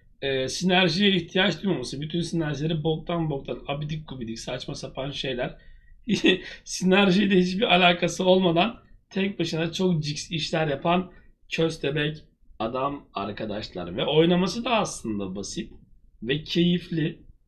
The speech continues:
Özellikle garanti kritikte bir L iki çakarsa bombalar ortalığı. De hadi gidelim o zaman azıcık bakalım. Aynı zamanda kaçan ve otomatik blok yapan karakterlere karşı da çok etkili. Mesela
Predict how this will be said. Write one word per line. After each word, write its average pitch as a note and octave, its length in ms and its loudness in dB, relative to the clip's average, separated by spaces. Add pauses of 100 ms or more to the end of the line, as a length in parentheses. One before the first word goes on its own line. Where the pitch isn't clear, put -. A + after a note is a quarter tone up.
(760)
Özellikle F3+ 720 4
garanti E3+ 500 2
kritikte E3+ 580 -2
bir D#3 120 0
L E3 160 6
iki D#3+ 180 -2
çakarsa F3+ 680 -2 (480)
bombalar F3+ 600 8
ortalığı. C#3 680 0
De B2 80 0
hadi E3 240 -2
gidelim F#3+ 360 2
o F#3 60 4
zaman F3+ 260 4
azıcık E3 340 0
bakalım. D#3+ 440 -2 (1040)
Aynı F3+ 260 6
zamanda G#3 580 4
kaçan F3+ 580 0 (640)
ve D3+ 100 0
otomatik E3+ 600 0
blok E3+ 240 0
yapan F#3+ 320 -2
karakterlere E3+ 680 0
karşı C#3 340 -4
da A#2 60 -8
çok A#2+ 220 -10
etkili. G2 360 -10
Mesela A#2+ 580 -6